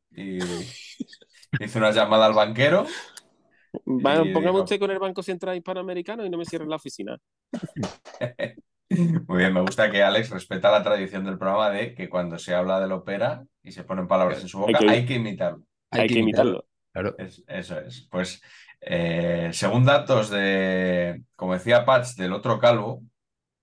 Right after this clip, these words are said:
Speaker 1: según datos de mister Chip, resulta que el señor Denil-, Denirson
Speaker 2: Denirson.
Speaker 1: es el jugador que más partidos ha disputado en la Copa del Mundo como suplente.
Speaker 2: Qué bueno eso.
Speaker 1: Once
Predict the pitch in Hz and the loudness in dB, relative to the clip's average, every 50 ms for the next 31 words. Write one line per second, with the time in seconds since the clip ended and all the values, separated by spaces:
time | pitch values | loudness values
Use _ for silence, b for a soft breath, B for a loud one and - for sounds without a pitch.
0 | _ _ _ _ _ - - 87 85 87 92 95 107 107 - 92 82 82 85 95 | _ _ _ _ _ -18 -14 -12 -10 -8 -4 -4 -4 -4 -4 -6 -8 -8 -10 -10
1 | 98 - - 104 92 - - 110 101 - - - _ _ _ _ _ _ _ _ | -10 -6 -6 -6 -6 -6 -8 -8 -8 -10 -12 -18 _ _ _ _ _ _ _ _
2 | _ _ _ b b b b b b 90 92 98 113 113 131 120 120 120 127 131 | _ _ _ b b b b b b -10 -6 -4 2 2 2 2 4 2 0 0
3 | 127 - 113 107 113 120 123 120 127 107 104 123 139 131 123 123 - - 104 104 | 0 -2 0 2 2 2 2 4 2 2 2 2 0 0 -2 -4 -2 -2 -2 0
4 | 131 160 156 135 123 - 113 120 127 - - - _ _ _ _ _ b b b | 0 -2 -2 -4 -6 -8 -8 -8 -8 -10 -14 -20 _ _ _ _ _ b b b
5 | b b b b b b b b 98 98 113 131 - - - _ _ _ _ _ | b b b b b b b b -10 -10 -8 -8 -10 -10 -12 _ _ _ _ _
6 | - 143 156 165 - - - _ _ _ _ _ _ _ - - 123 120 110 110 | 0 2 2 2 0 -4 -10 _ _ _ _ _ _ _ -2 0 0 0 0 -2
7 | - - 107 104 104 104 123 139 151 147 - - - _ _ _ _ _ _ _ | -4 -2 2 6 6 6 6 6 4 2 -2 -8 -18 _ _ _ _ _ _ _
8 | - 113 110 107 123 139 151 143 - - - 110 101 98 - 127 135 131 135 135 | -2 -2 0 0 0 0 0 -2 -4 0 0 0 0 0 -4 -6 -4 -4 -4 -4
9 | 123 - - - 104 110 113 110 - - 107 90 92 90 87 87 87 87 87 - | -6 -12 -10 -6 -6 -6 -6 -6 -12 -14 -10 -6 -4 -2 -2 -2 -2 -2 -4 -2
10 | 110 113 107 113 107 98 95 98 107 120 123 127 127 113 - - - _ _ _ | -4 -4 -2 0 0 -2 -2 -4 -6 -6 -4 -4 -6 -8 -12 -18 -20 _ _ _
11 | _ _ _ _ _ _ _ - 120 131 147 135 123 - - 87 95 90 82 - | _ _ _ _ _ _ _ -6 -4 -4 -2 -4 -4 -6 -6 -6 -6 -6 -6 -8
12 | - - _ _ _ _ _ _ _ _ _ _ _ _ - - 117 90 98 110 | -10 -20 _ _ _ _ _ _ _ _ _ _ _ _ -4 -2 -2 0 0 -2
13 | 101 87 95 98 - - 98 87 - - - 123 123 123 120 | -2 -2 -4 -6 -8 -8 -12 -12 -6 0 0 2 2 2 0